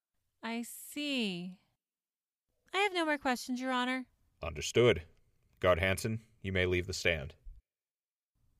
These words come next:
Speaker 2: Now, I believe this is the last of the defendants. Miss Miles?
Speaker 1: Your Honor, the prosecution calls Miss Siobhan Haid to the stand.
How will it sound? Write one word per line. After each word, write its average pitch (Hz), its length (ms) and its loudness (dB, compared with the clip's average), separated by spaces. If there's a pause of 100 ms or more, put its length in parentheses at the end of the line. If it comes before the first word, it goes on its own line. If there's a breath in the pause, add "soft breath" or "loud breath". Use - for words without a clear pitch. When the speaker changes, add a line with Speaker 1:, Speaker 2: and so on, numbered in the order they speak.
(120)
Speaker 2:
Now, 101 420 4
I 104 100 10
believe 110 340 4
this 107 200 4
is 113 120 0
the 107 100 2
last 107 420 6
of 107 160 -8
the 113 60 2
defendants. 95 800 -2 (420 soft breath)
Miss 101 200 -4
Miles? 120 460 4 (540)
Speaker 1:
Your 330 160 -2
Honor, 370 380 2
the 359 100 -8
prosecution 403 640 0
calls 262 520 2 (720)
Miss 392 500 2
Siobhan 330 720 10
Haid 262 640 4 (380)
to 247 100 -6
the 208 80 -4
stand. 202 560 -4